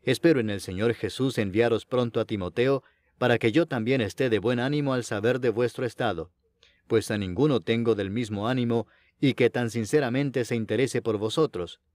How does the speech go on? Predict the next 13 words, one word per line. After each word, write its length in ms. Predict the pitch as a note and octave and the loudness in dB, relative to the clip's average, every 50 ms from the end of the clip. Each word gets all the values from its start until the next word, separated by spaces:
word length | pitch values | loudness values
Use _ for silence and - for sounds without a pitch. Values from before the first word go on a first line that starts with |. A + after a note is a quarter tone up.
| _ _ _ _ _ _ _ _ | _ _ _ _ _ _ _ _
porque 240 | - D3+ C#3+ - D3+ | 0 2 2 2 0
todos 320 | - G3+ G#3 F3 C3+ G2+ | 0 2 0 0 0 0
buscan 380 | G2 A#2+ D3 C3+ - - B2 A#2 | 0 -2 -2 -2 -2 -4 -2 -2
lo 100 | A2 G#2+ | -2 -4
suyo 320 | - - C3+ C3 A2+ G#2+ | -4 -4 -6 -2 -2 -2
propio, 480 | F2+ - B2 C3+ B2+ - D3+ C#3 C3 - _ _ _ _ | 0 0 0 0 0 0 0 -2 -2 -2 _ _ _ _
no 260 | - G#2 G#2+ B2+ D3 E3 | -8 -2 2 2 4 4
lo 140 | E3 D3 | 4 2
que 200 | - - G#2+ A2 | 0 0 0 0
es 120 | B2+ B2+ A2 | 0 0 0
de 100 | A2+ G2 | -2 -2
Cristo 360 | - C#3+ D#3+ D3+ - E3 D3+ | 0 -2 -2 -2 -2 -4 -4
Jesús. 520 | - E3 D#3 - F#3 D3+ G2+ E2+ - - | -2 -2 -2 0 0 -2 -2 -2 -8 -18